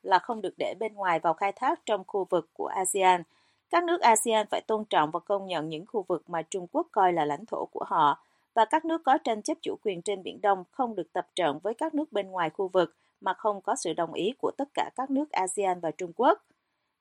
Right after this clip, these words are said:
Theo tiến sĩ Hà Hoàng Hợp, chừng nào Trung Quốc vẫn còn giữ nguyên ba yêu cầu không thể chấp nhận được như trên trong dự thảo C O C, thì khi đó quá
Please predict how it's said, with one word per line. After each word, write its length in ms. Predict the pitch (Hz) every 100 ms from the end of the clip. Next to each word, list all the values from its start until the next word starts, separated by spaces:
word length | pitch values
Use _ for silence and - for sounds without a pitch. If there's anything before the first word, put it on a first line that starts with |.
| _
Theo 180 | 208 185
tiến 180 | 202 262
sĩ 220 | 185 202
Hà 140 | 214 170
Hoàng 220 | 170 160
Hợp, 220 | 190 165 - _ _ _
chừng 180 | 247 233
nào 160 | 220 226
Trung 180 | 254 240
Quốc 240 | 311 370
vẫn 200 | 185 160
còn 240 | 240 202 180
giữ 140 | 151
nguyên 340 | 190 233 202 196
ba 100 | 202
yêu 220 | - 202
cầu 220 | - 180 170
không 240 | - 214
thể 180 | 202 127
chấp 200 | - 330
nhận 260 | 247 175 156
được 200 | 185 165 190
như 160 | 202 196
trên 280 | 202 190 175 _ _ _
trong 240 | 226 196 175
dự 120 | 165
thảo 220 | 175 -
C 120 | - 214 185
O 100 | 180
C, 120 | 180 208 208 170 _ _ -
thì 80 | 180
khi 200 | 214 196
đó 280 | 180 202 294
quá 120 | 185